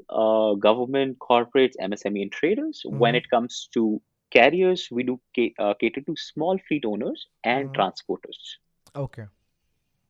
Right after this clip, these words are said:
Speaker 2: Okay. I get that. So you've got two applications, one for the carrier, one for the shipper.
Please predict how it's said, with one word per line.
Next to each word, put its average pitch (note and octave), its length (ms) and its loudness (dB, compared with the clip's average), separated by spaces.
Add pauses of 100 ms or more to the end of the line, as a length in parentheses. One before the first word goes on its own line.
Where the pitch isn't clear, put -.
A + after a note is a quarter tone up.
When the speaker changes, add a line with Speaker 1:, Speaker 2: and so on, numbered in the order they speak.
(480)
Speaker 2:
Okay. A2 320 -18 (600)
I B2+ 60 -8
get A2+ 200 -10
that. A2 100 -18
So B2 100 -12
you've B2 180 -6
got B2 240 -4
two C#3 160 -4
applications, B2 600 -8
one B2 160 -6
for C3 80 -8
the B2+ 100 -10
carrier, B2+ 460 -6
one A#2 240 -6
for A#2 160 -10
the A2+ 100 -8
shipper. A2 360 -12